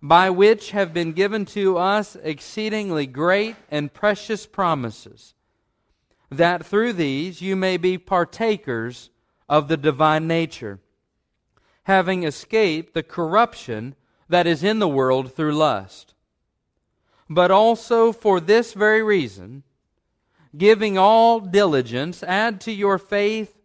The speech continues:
virtue or goodness, and to virtue knowledge, and to knowledge self-control. To self-control add perseverance, and to perseverance godliness.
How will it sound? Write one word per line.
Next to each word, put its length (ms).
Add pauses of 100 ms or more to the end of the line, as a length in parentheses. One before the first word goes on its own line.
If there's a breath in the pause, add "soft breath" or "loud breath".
virtue 760 (180)
or 120
goodness, 720 (720)
and 160
to 140
virtue 760 (320)
knowledge, 720 (800)
and 140
to 140
knowledge 800 (340)
self-control. 1080 (960)
To 140
self-control 960
add 320
perseverance, 1160 (640)
and 140
to 100
perseverance 1160 (880)
godliness. 800